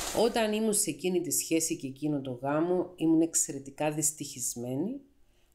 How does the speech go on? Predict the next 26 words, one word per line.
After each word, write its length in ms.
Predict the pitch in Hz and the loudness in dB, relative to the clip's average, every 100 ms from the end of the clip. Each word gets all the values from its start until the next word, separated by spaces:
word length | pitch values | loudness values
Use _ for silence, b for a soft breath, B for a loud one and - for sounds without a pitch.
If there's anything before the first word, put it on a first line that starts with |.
| _ | _
αλλά 320 | - 160 180 | 0 2 2
παραμύθιαζα 800 | 185 170 143 185 226 - 180 143 | 0 0 2 2 0 -2 0 0
τον 180 | 127 123 | -4 -6
εαυτό 360 | 117 - - 117 | -8 -10 -8 -6
μου 260 | 127 233 262 | -4 -6 -8
και 100 | - | -8
στην 240 | 143 - 131 | -6 0 0
ουσία 260 | 131 175 | 2 0
παραμύθιαζα 640 | 170 135 139 160 - 143 135 | 0 0 0 -2 -2 -4 -4
και 140 | 135 | -4
τους 200 | 135 - | -4 0
άλλους 340 | 185 160 139 | 0 0 -4
ανθρώπους 480 | 127 123 - 131 135 | -8 -12 -10 -10 -10
τους 200 | - 120 | -14 -12
οποίους 300 | 127 139 131 | -10 -8 -6
μιλούσα 720 | 123 127 190 196 240 240 - _ _ | -4 0 0 0 -2 -4 -16 _ _
για 140 | 190 | -2
το 100 | 185 | 0
ότι 160 | 151 143 | -2 -2
ήμουνα 300 | 139 147 151 | -2 0 -2
καλά. 420 | 151 110 101 95 _ _ _ B B B B B | -4 -8 -10 -16 _ _ _ B B B B B
Γιατί 300 | 143 147 196 | 0 0 2
στην 340 | 190 - 196 | 0 0 0
ουσία 720 | 147 135 - 190 254 302 320 - _ _ _ _ _ | 0 0 -2 0 2 2 -2 -10 _ _ _ _ _
είχα 400 | 202 202 - 170 | 0 0 0 2
λύσει 640 | 156 170 240 330 - - | 4 6 6 4 4 0